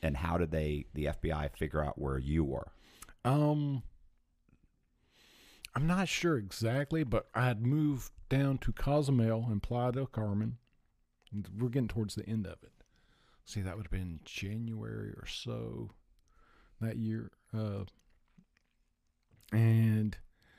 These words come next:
Speaker 2: I'm talking to Kelly Campbell, and I hear a second click after she hangs up. And we'd had a conversation later. Listen, I told her,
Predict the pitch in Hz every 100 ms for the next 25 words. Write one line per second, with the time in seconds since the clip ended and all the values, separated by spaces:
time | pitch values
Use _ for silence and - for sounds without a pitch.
0 | - _ _ _ - 123 - - 196 -
1 | 170 120 113 - _ _ _ _ _ _
2 | - 147 151 147 - 170 185 117 - -
3 | - 107 123 131 135 120 139 127 110 -
4 | - 113 113 117 - - - - 156 120
5 | - - 98 110 - 107 127 113 110 107
6 | 107 117 127 - - - _ _ _ _
7 | _ _ _ _ _ _ _ _ _ -
8 | _ _ - - - - 113 113 110 107
9 | 104 101 131 131 131 117 - 131 113 107
10 | 123 120 113 107 104 - _ _ _ _
11 | _ _ _ _ _ _ _ 90 110 160
12 | 160 98 - - _ - - 147 - -
13 | - 127 - 180 170